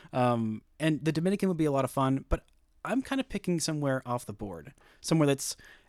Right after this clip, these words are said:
not a traditional baseball powerhouse, not somewhere that even really even knows all that much about baseball and, and hasn't even had a Major League Baseball player from their country. I am picking the Rangers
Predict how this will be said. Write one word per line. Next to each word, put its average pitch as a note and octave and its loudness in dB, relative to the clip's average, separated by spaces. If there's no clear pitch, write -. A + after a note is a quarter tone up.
not F3 2
a A3 4
traditional G3 2
baseball C3+ 2
powerhouse, A#2+ 4
not E3 2
somewhere F3 0
that D#3+ 0
even D#3+ -2
really D#3 0
even - -4
knows E3 2
all D#3+ -4
that E3+ -2
much F3 0
about F3 -4
baseball F3+ 2
and, E3 -2
and D3 -6
hasn't A#3 0
even C#4 -2
had F#3 0
a F3 0
Major C#3+ 0
League C3+ -2
Baseball B2+ -2
player A2+ -4
from G#2+ -6
their - -10
country. A#2+ -10
I D#3 0
am F#3 2
picking C#3+ 0
the A2+ -4
Rangers C3 2